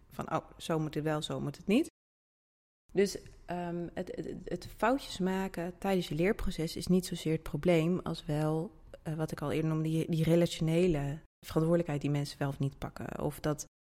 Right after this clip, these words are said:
eh, we elkaar schade aandoen. Dat is echt wel even wat anders dan foutjes maken in je leerproces. Nou, en daarin denk ik ook dat we als taak hebben als christenen daarin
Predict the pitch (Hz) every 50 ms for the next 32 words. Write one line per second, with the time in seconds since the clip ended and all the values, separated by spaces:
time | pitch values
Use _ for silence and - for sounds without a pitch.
0 | _ _ _ _ _ - - - - 151 143 143 165 131 - - - 147 139 -
1 | - - - 220 214 - - - - 131 131 131 135 143 156 165 - 170 - -
2 | - 180 - - - 175 151 - 165 165 160 160 160 160 - 160 165 170 165 160
3 | - - 156 147 147 151 156 - - 156 156 - - - 151 139 139 - - 143
4 | 147 139 143 143 143 - - - - - - - - - _ _ _ _ _ _
5 | _ _ _ - - - - 151 156 160 151 156 160 170 170 170 165 165 165 160
6 | 160 - - - 165 160 156 151 - - - - - - - 147 160 170 - 165
7 | 156 151 143 - - - - 175 170 - - 156 151 147 151 151 151 147 147 147
8 | 147 147 147 151 175